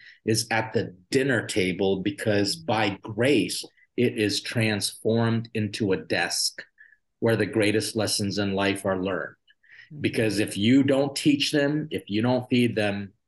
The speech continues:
Speaker 1: the devil will. Now, how do you do it? That's always a tricky question, because I totally respect that people are busy. But I also believe that if this is not a priority, then other stupid things that aren't as necessary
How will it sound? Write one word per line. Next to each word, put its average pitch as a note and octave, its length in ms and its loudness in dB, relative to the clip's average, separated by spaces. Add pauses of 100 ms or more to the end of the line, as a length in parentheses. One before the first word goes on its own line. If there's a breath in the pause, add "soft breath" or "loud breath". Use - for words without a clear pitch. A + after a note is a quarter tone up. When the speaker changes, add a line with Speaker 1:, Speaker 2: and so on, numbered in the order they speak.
(120)
Speaker 1:
the F#2+ 160 -2
devil F#2+ 440 -2
will. F2 440 -4 (320 loud breath)
Now, F2 160 0
how A3 420 2
do C#3+ 100 4
you F#2+ 240 2
do D#2 240 -2
it? - 80 -12 (140)
That's A2 320 0
always G#2 340 2
a G#2 60 0
tricky - 440 -4
question, G#2+ 680 -2 (280 loud breath)
because A#2 260 0
I G#2 360 0 (140)
totally D3 360 4
respect A2 600 0
that F#2+ 200 -4
people A2+ 560 2
are A2 280 0
busy. G2+ 520 -2 (380 loud breath)
But - 100 -2
I A#3 120 0
also A3 320 2
believe A#2+ 440 4
that G2 140 0
if - 180 -2
this D3 180 2
is G2+ 180 -2
not G#2+ 440 -2
a G#2+ 80 -4
priority, A#2+ 1040 2 (140)
then B2+ 420 0 (100)
other D#3+ 220 4
stupid - 920 0
things G2 340 -6
that A2+ 200 -4
aren't C3+ 280 0
as A2+ 200 -2
necessary G2+ 1000 -2